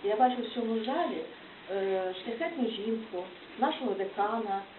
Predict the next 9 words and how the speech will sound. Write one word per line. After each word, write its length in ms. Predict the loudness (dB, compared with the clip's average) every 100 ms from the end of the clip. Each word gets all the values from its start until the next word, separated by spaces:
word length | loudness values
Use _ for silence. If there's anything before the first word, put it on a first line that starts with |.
| -18 -18 -4
ось, 440 | 0 0 -4 -4
е, 300 | 0 0 2 2
яка 340 | 4 6 6 6 0
дуже 200 | 2 2
полюбляє, 1000 | 2 4 4 6 8 6 6 4 4 2 -4 -12 -12 -12 -10 -2
е, 440 | 2 2 2 2 0 -8 -12 -10 0
галерею, 720 | 6 8 10 8 8 6 4 4 -4 -12 -14 -16 -16 -14 -12 -12 -12 -4 -2
яка 440 | 0 2 4 4 4 -4 -6
хоче 580 | 0 0 0 -6 0 0